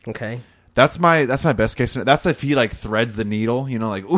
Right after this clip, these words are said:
Speaker 2: "Ooh, Joe, ooh, you
Speaker 1: Right.
Speaker 2: nailed it, man. Ooh, that was close. It was looking dicey there for a minute." That's, that's my best case scenario for him.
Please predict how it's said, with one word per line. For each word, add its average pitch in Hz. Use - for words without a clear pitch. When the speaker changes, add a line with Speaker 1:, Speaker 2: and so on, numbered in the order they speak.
Speaker 2:
"Ooh, 196
Joe, 165
ooh, 190
you 147
Speaker 1:
Right. 131
Speaker 2:
nailed 180
it, 123
man. 139
Ooh, 226
that 185
was 233
close. -
It 147
was 196
looking 226
dicey 185
there 123
for 120
a -
minute." 110
That's, 156
that's 131
my 175
best 147
case 147
scenario 117
for 139
him. 156